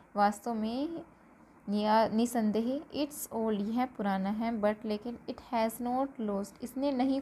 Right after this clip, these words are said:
खोया है any of its magic यानी कोई भी इसका जादू इसने नहीं खोया है। Here I will lend it to you।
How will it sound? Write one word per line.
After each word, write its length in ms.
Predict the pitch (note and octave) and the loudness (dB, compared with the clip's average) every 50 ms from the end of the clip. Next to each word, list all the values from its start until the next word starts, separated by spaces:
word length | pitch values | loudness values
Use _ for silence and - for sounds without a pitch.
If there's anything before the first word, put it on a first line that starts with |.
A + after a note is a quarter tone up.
| C4+ - | -2 -2
खोया 240 | A#3 G3+ F#3+ G3 G3+ G#3+ | -2 0 0 0 0 0
है 120 | G3 G3 G#3 - - - - - - - - - - | -2 -4 -6 -8 -14 -20 -20 -20 -20 -20 -6 0 2
any 240 | B3 C4 C4+ C#4+ C#4+ C#4 | 2 4 4 2 2 2
of 140 | C4+ C4+ C#4 | 2 0 0
its 180 | C4+ C4 - - A#3+ | -6 -8 -6 -4 -2
magic 280 | A3+ G#3+ G#3+ C4 A#3+ B3 A3+ | 0 0 0 -2 -2 -2 -2
यानी 160 | A3+ A3+ B3 A#3+ - - | -2 -2 -2 -4 -2 -2
कोई 200 | A#3 A3+ A3 A3 | 0 0 0 0
भी 160 | G#3 A#3 A#3+ B3 - | 0 -2 -2 -2 -2
इसका 300 | A3+ - - - - A3+ A#3 | -4 -6 -6 -6 -4 -2 0
जादू 380 | G#3 G#3 G3 F#3 F#3 F#3+ G#3 | 2 2 2 2 2 0 -2
इसने 240 | G#3 G#3 G#3+ A3+ B3 | -2 -4 -4 -4 -2
नहीं 240 | B3+ A#3 A#3+ A#3 A#3 A#3 - - | -2 0 0 0 0 -2 -2 -4
खोया 220 | A3 G3+ F#3+ G3 | -2 0 0 0
है। 240 | G3+ A3 A#3 B3 C#4+ E4 - _ - - - - - - - - - - | 2 2 0 0 -2 -6 -10 _ -20 -20 -20 -20 -20 -20 -20 -14 -2 2
Here 280 | C4 C4+ C#4 D4+ D4+ - - | 4 4 6 4 4 2 2
I 60 | A#3 A3+ A3+ A3 | 2 2 2 0
will 120 | A#3+ A#3+ A3+ A3 | 0 0 2 2
lend 300 | G#3+ G#3+ A3+ A3+ - - G#3+ | 2 2 0 -2 -4 -8 -10
it 120 | A3 - - - | -10 -12 -10 -6
to 100 | A#3 G#3+ G3+ | -4 -2 -2
you। 240 | F#3 G3 G3+ G3+ | -2 -2 -2 -4